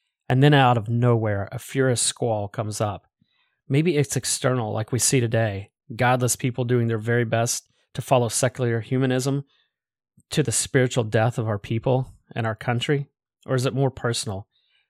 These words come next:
Has a furious squall come out of nowhere because you lost your job? Maybe a close friend or family member passed away, or your spouse has gotten sick. Maybe your child has rebelled and is not walking in the security, protection, and blessing of the Lord. Do you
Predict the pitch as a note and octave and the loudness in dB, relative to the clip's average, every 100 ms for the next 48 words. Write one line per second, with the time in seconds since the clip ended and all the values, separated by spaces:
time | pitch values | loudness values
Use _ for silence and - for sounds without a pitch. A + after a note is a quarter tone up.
0 | - C3 C3 E3+ F#3 D#3+ - C3+ C3 B2+ | -6 -4 -2 2 2 2 0 2 2 2
1 | B2 A#2 A#2 A2 A#2+ A2+ A2+ A2 - A#2 | -2 0 2 0 0 0 0 0 -2 -2
2 | A#2+ A2 G#2+ - A2 G2+ A2+ A2 F#2+ _ | -2 -4 -4 -6 -10 -4 -2 -2 -4 _
3 | _ _ _ _ B2 D#3+ C3+ - D3+ C3+ | _ _ _ _ -4 -2 -2 0 0 0
4 | - B2 B2+ A2 G#2 B2 A#2+ B2+ A2+ G#2+ | 0 0 0 0 -4 -2 0 0 0 -2
5 | G#2+ - A2+ G#2+ - A2 G#2+ G2+ - B2 | -4 -2 -2 -2 -4 -4 -4 -4 -2 -2
6 | A2+ - A#2 A2+ G2 - _ _ _ - | -2 -2 -2 0 -2 -8 _ _ _ -8
7 | - A2+ G#2+ G#2 - A2 F#2+ - _ _ | -2 -2 -2 -4 -2 -4 -8 -16 _ _
8 | _ _ _ _ B2+ C3+ C3+ B2 - B2+ | _ _ _ _ 0 2 2 0 2 4
9 | A#2+ A#2+ A2 A2+ A2+ A2 G#2 G#2 A2 A#2+ | 4 2 -2 0 2 0 0 -2 -2 2
10 | B2 A#2 A#2 A#2 - G#2 G2+ G#2 A#2+ - | 2 2 2 0 -2 -6 -4 -4 -6 -4
11 | B2 A2+ G2+ F#2+ A#2+ - A#2 A2 - G#2 | -2 -2 -4 -8 -14 -8 -6 -6 -8 -10
12 | - _ _ A2+ A2 A2 A2 - A2 G#2+ | -12 _ _ -6 -4 0 0 0 -4 -6
13 | G#2 G#2 G#2 F#2+ _ _ _ _ _ _ | -8 -8 -8 -10 _ _ _ _ _ _
14 | _ _ B2+ | _ _ -6